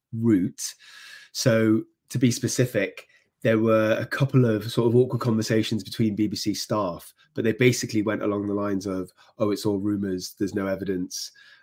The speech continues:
And I think one of the B B C commissioners said something along the lines of, "Oh, these rumours were followed up or investigated by our lawyers. They didn't find anything, so we can only trust the evidence we've got." I think they really sort of sidestepped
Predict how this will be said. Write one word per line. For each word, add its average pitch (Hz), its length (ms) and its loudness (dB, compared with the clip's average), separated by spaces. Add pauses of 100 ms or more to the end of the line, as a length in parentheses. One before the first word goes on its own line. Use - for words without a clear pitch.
And 98 100 -10
I - 40 -10
think - 200 -4
one 104 100 -2
of 101 40 -4
the 101 60 -2
B 104 160 -2
B 98 80 -6
C 95 480 -2
commissioners 95 680 -4
said - 320 -8
something 98 340 -2
along 90 160 -2
the 90 60 -2
lines 92 260 -4
of, 90 200 -6
"Oh, 90 220 -2 (320)
these 98 200 -4
rumours 98 320 0
were 95 140 -2
followed 95 320 -2
up 90 180 -6
or 95 80 -4
investigated 90 500 -6
by 92 180 -6
our 87 60 -4
lawyers. 90 360 -4
They 90 100 -6
didn't 90 180 -4
find 95 240 -4
anything, 90 480 -4 (300)
so 87 240 -6
we 87 100 -4
can 101 140 -4
only 92 160 -2
trust - 260 -6
the 98 80 0
evidence 92 300 -4
we've 92 100 -8
got." 95 280 0 (520)
I 123 120 2
think 123 180 4
they 113 140 2
really 110 520 2 (120)
sort 107 260 -2
of 98 240 -2
sidestepped - 920 0